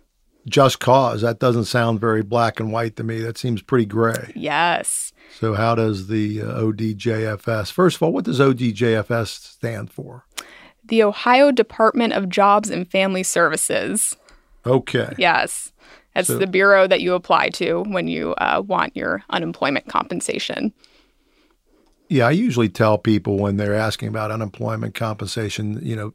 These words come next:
Speaker 1: how to f-, uh, file for it, just kinda Google
Speaker 2: Yeah.
Speaker 1: "unemployment compensation Ohio," and the
Speaker 2: Yeah. <laughs>
Speaker 1: O D J F S website is gonna show up.
Speaker 2: Yes.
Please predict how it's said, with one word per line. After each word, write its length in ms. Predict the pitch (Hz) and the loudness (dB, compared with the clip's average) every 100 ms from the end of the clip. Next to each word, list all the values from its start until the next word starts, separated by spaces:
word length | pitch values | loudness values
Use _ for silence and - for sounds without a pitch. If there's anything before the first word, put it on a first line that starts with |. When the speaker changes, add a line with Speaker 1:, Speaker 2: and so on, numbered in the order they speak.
| _ | _
Speaker 1:
how 180 | - 110 | -4 -2
to 40 | 107 | -2
f-, 160 | - - | -6 -12
uh, 60 | - | -8
file 380 | - 104 104 110 | -2 0 0 -4
for 220 | - 117 | -4 -6
it, 60 | 104 | -4
just 140 | 117 | -4
kinda 200 | 131 117 | -2 -2
Google 520 | 104 107 104 98 95 _ _ _ _ - | 0 2 2 0 -4 _ _ _ _ -6
Speaker 2:
Yeah. 200 | 175 131 | 2 4
Speaker 1:
"unemployment 540 | 113 - 117 107 104 | 4 4 4 4 2
compensation 680 | - 107 98 95 110 95 101 | 0 0 -2 -2 -2 0 -2
Ohio," 580 | 95 85 101 98 101 98 | -4 -2 -2 -2 -4 -4
and 140 | 95 | -4
the 60 | 98 | -2
Speaker 2:
Yeah. 140 | - - | -2 -2
<laughs> 60 | 127 | 4
Speaker 1:
O 120 | 117 | 4
D 120 | 110 104 | 4 4
J 220 | 113 107 | 4 6
F 180 | 104 98 | 4 2
S 300 | 107 98 - - 330 320 320 320 277 - - | 0 -2 -6 -8 -4 -2 0 2 0 -4 2
website 580 | 120 117 - 113 101 | 4 4 4 2 2
is 120 | 104 92 | -2 -4
gonna 160 | 104 | -6
show 260 | - 110 104 | -4 -6 -6
up. 280 | - - - | -8 -12 -2
Speaker 2:
Yes. 640 | 196 170 143 - - - | 0 2 0 -4 -8 -8